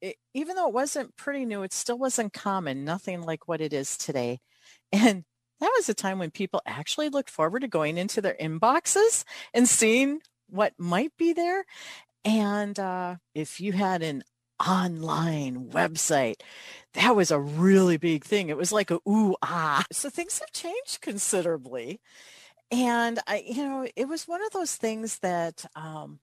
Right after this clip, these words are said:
a long time ago when I resigned my corporate position, I remember the, the president of the organization saying, "What are you going to do next?"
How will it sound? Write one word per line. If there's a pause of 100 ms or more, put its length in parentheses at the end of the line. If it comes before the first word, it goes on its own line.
(100)
a
long
time
ago
when
I
resigned
my
corporate
position, (420)
I
remember
the,
the
president
of
the
organization
saying, (480)
"What
are
you
going
to
do
next?"